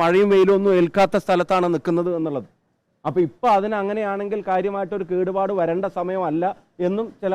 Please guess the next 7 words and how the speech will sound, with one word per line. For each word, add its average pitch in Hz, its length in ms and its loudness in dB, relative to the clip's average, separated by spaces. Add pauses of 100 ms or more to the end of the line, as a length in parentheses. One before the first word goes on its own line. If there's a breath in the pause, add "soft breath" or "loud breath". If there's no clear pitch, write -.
ആളുകൾ 185 220 -2 (100)
പറയുന്നു. 147 300 -6 (420)
അങ്ങനെ 190 200 2 (100)
കാര്യമായിട്ട് 208 600 2
കേടുപാട് 196 460 0
ഇല്ലാത്തൊരു 202 560 2
സമയത്ത് 196 280 -2